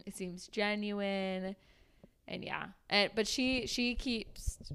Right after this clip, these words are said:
it cool. Her heart, heart swells, but she stays cool and calm. And she says,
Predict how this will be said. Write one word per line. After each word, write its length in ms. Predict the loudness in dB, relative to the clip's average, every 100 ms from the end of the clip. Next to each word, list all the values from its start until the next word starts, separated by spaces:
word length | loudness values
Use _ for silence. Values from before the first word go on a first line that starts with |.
| -2
it 160 | -2 -2
cool. 480 | -2 2 2 2 0
Her 160 | -2
heart, 380 | 4 6 6 2 -4 -4
heart 240 | -2 -2 -4
swells, 680 | -2 2 4 2 -2 -6 0
but 300 | 4 4 2 -6 -18 -16
she 440 | -4 2 4 4 2
stays 340 | 4 2 2
cool 400 | -2 0 4 4
and 220 | 4 2
calm. 460 | 0 0 2 0 -2
And 120 | -6
she 120 | -6
says, 420 | -4 -2 -2 -4